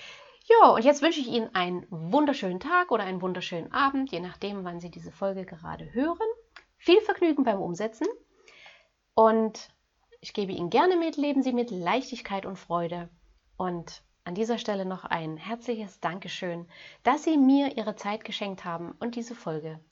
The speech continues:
gehört haben. Abonnieren Sie gern meinen Kanal.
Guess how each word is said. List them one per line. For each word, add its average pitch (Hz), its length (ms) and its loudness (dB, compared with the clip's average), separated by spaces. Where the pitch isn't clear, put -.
gehört 196 360 -6
haben. 139 260 -6
Abonnieren 277 440 8
Sie 320 100 4
gern 233 220 6
meinen 185 240 2
Kanal. 302 540 4